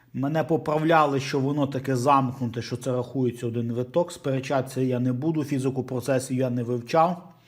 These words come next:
Тому хай вам буде. лед драйвер окремо на світлодіодне живлення. Ну, а далі звичайний синусний інвертор,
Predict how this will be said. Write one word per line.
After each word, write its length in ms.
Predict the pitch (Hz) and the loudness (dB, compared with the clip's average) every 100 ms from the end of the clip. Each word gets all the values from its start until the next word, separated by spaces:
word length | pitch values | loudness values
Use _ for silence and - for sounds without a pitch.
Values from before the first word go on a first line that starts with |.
| - - - - - _ | -20 -20 -20 -20 -20 _
Тому 260 | - 131 151 | -2 -2 0
хай 240 | 151 147 | 2 2
вам 260 | 143 147 143 | 4 0 0
буде. 380 | 135 123 110 101 - - - - | 2 2 0 -6 -14 -20 -20 -4
лед 420 | 135 156 175 156 147 | 2 4 4 0 -2
драйвер 680 | 156 170 156 143 123 120 110 - | 2 4 4 2 0 -4 -6 -10
окремо 580 | 139 156 151 139 127 123 | -6 0 2 2 2 0
на 220 | 135 127 | 0 0
світлодіодне 1000 | 131 117 123 127 123 131 123 113 120 131 | -2 -6 -2 0 2 2 2 0 0 0
живлення. 640 | 151 185 196 208 214 208 - - - - - | 0 0 0 0 0 -2 -6 -20 -20 -14 -6
Ну, 140 | 170 | -2
а 80 | 170 | 0
далі 320 | 147 185 196 | 4 4 4
звичайний 580 | 160 156 - 170 170 165 | 2 0 2 2 4 2
синусний 600 | 139 147 156 139 - 139 | 0 0 0 -2 0 2
інвертор, 560 | 139 147 175 180 180 180 | 2 4 4 4 2 2